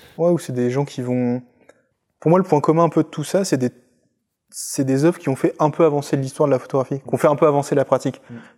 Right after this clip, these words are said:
Speaker 1: Bah, par exemple, Eugène Adjet, qui a été fait, et donc Eugène Adjet, c'est un photographe du dix-neuvième, dix-neuvième, début vingtième, qui a photographié tout Paris. Il photographiait Paris pour donner son travail aux Beaux-Arts pour qu'ils fassent des repros, des tableaux, et cetera.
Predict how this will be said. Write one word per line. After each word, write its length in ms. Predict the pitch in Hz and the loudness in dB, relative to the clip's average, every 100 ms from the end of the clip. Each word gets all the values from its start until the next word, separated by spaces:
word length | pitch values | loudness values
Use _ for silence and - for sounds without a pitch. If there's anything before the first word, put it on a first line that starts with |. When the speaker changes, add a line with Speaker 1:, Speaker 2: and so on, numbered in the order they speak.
| _ | _
Speaker 1:
Bah, 60 | 147 | -2
par 100 | 131 | 0
exemple, 140 | 127 139 | 0 -2
Eugène 240 | 131 131 | 0 2
Adjet, 300 | 123 127 170 - _ _ _ _ _ _ | 2 2 0 -4 _ _ _ _ _ _
qui 80 | - | 0
a 20 | |
été 180 | 143 147 | 2 0
fait, 240 | - 160 | 0 -2
et 20 | 143 | 0
donc 220 | 135 - | -2 0
Eugène 280 | 151 135 139 | 0 2 2
Adjet, 160 | 147 | 0
c'est 120 | 156 | -2
un 40 | 131 | -8
photographe 320 | - 127 127 | -4 -2 -2
du 80 | 127 | -4
dix-neuvième, 360 | 120 127 127 - _ _ _ 170 | -8 -8 -10 -16 _ _ _ -6
dix-neuvième, 400 | 135 139 143 143 | 0 2 2 0
début 200 | 131 131 | -2 0
vingtième, 280 | 131 156 | 0 0
qui 80 | 151 | -4
a 40 | - | -6
photographié 360 | - 123 - | -2 -2 -2
tout 140 | 120 131 | -6 -2
Paris. 260 | 127 165 190 - _ - | 0 0 -4 -20 _ -20
Il 80 | - | -8
photographiait 380 | 147 135 131 151 | 0 2 2 2
Paris 180 | 135 156 | 2 2
pour 180 | 143 123 | 0 2
donner 260 | 131 147 | 2 2
son 160 | 151 143 | 2 -4
travail 400 | - 127 139 147 | 0 2 2 2
aux 80 | 127 | 2
Beaux-Arts 360 | 123 127 143 | 0 0 0
pour 140 | - 127 | -2 -8
qu'ils 120 | - | -2
fassent 220 | 127 127 | -2 0
des 100 | 117 | -2
repros, 500 | 117 113 - 127 123 | -4 -6 -2 -2 -2
des 120 | 120 117 | -6 -8
tableaux, 300 | 120 120 127 | -8 -6 -6
et 20 | |
cetera. 380 | - - 127 156 | -6 -4 -2 -2